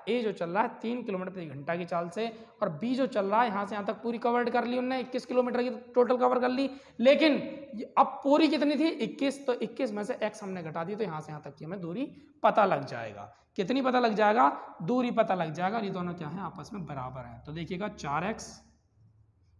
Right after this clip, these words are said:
minus, अ, कितना हो जाएगा ये?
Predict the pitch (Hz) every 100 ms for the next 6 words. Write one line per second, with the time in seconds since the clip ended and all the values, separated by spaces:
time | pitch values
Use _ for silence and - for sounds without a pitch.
0 | - 160 160 160 196 185 - - _ _
1 | _ - 165 165 165 160 165 185 175 170
2 | 175 196